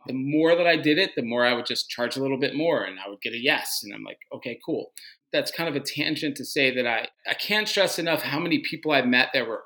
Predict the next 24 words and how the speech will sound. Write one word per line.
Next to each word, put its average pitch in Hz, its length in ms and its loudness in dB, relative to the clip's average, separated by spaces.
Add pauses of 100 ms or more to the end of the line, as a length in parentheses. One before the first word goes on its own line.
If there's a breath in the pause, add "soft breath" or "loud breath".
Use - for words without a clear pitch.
already 139 680 4
in, 139 500 -2
like, 123 260 -2
a 123 60 -6
woodworking 135 640 0
or 113 260 -2
metalworking 123 560 -4
business. 180 480 -4
And 139 120 -4
I 131 60 0
would 120 100 0
ask 117 240 0
them 127 100 -6
what 107 140 -10
they're 110 100 -6
charging 107 540 -6
and 131 80 -4
what 147 100 -2
they 160 140 2
think 147 180 -2
I 127 140 0
should 127 160 -6
be 120 80 -8
charging 117 480 -4